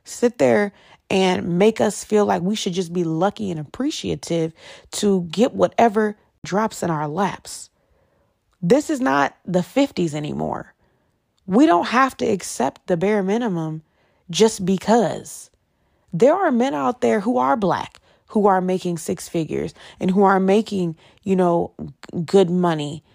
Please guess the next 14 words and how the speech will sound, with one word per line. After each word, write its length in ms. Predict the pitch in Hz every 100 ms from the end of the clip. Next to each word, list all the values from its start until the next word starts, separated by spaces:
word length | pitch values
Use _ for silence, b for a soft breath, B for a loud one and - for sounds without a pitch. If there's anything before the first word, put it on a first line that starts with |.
| b -
So 160 | -
we 140 | 233 269
don't 200 | 277 247
have 200 | 269 294
to 80 | 247
settle 300 | - 294 294
for 140 | 247
the 100 | 214
Pookies 380 | 190 277 269 226
and 80 | 226
the 60 |
Ray 200 | 226 254
Rays 320 | 339 262 170 156
anymore. 560 | 160 165 160 - 185